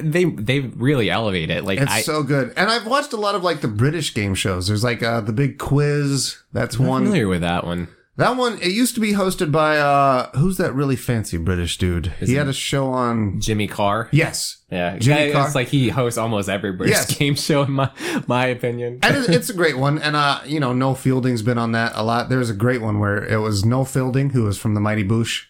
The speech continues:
Speaker 1: I was, eh, he's the vampire from It
Speaker 2: Yes.
Speaker 1: Crowd, ri-, I T
Speaker 2: Uh,
Speaker 1: Crowd.
Speaker 2: there wa-,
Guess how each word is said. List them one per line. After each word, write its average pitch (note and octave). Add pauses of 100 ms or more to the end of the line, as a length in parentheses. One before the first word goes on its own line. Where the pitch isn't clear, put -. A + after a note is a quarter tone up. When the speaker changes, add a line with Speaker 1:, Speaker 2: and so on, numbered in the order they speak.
(160)
Speaker 1:
I B2+
was, C3
eh, C3+
he's C3
the A2+
vampire G#2
from F#2+
It G2
Speaker 2:
Yes. F2
Speaker 1:
Crowd, - (120)
ri-, A2
I A#2
T G#2+
Speaker 2:
Uh, G2+
Speaker 1:
Crowd. F2+ (300)
Speaker 2:
there C3+
wa-, C3